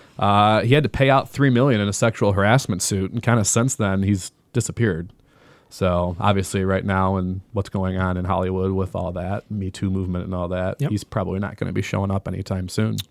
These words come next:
Speaker 2: Correct.
Speaker 1: So when it comes to music with Batman, I mean, there's a lot to say here. You know, first off, we've got Danny Elfman, um, who's doing the soundtrack. Um, obviously, w-, he's got a working relationship with Tim Burton. He's done several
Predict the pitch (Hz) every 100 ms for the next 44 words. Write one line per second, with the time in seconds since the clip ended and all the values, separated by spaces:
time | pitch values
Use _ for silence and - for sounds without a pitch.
0 | - 143 123 - - - - - 156 160
1 | 156 - 180 190 220 247 - 175 214 208
2 | 196 170 151 143 143 135 135 131 - 135
3 | 170 190 175 190 147 - 214 208 104 92
4 | - 127 123 - 151 - 151 156 151 131
5 | 127 113 117 135 117 104 139 117 147 185
6 | _ - - _ - 101 104 104 104 113
7 | 127 127 - 104 110 - 113 196 - -
8 | - 104 101 104 120 120 110 123 120 120
9 | - 120 117 110 113 107 110 110 110 110
10 | 117 104 - 107 95 98 127 107 107 101
11 | - 104 107 104